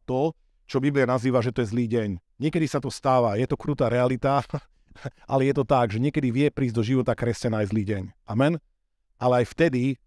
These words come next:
stále platí to, že si vysoko nad. A musíš obhájiť tú pozíciu. Amen.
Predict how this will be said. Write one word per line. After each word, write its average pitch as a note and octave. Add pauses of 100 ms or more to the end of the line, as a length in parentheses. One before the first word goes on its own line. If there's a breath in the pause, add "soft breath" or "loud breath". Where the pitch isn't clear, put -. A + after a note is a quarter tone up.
stále C3
platí C3+
to, A2+
že A2+
si B2
vysoko A#2+
nad. A2+ (800)
A B2+
musíš C#3
obhájiť D3
tú -
pozíciu. G#2 (580)
Amen. B2+